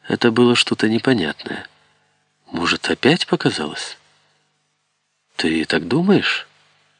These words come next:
Пенни стояла у самой лестницы, запрокинув голову, стараясь хоть что-то рассмотреть. Чтобы успокоить себя, она затеяла с собой разговор. "Ладно,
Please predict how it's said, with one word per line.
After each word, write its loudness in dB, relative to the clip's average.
Пенни 2
стояла 2
у 0
самой 0
лестницы, 0
запрокинув -2
голову, 2
стараясь 2
хоть 2
что-то 2
рассмотреть. -4
Чтобы -2
успокоить 0
себя, 2
она 0
затеяла 2
с -4
собой -2
разговор. -4
"Ладно, 0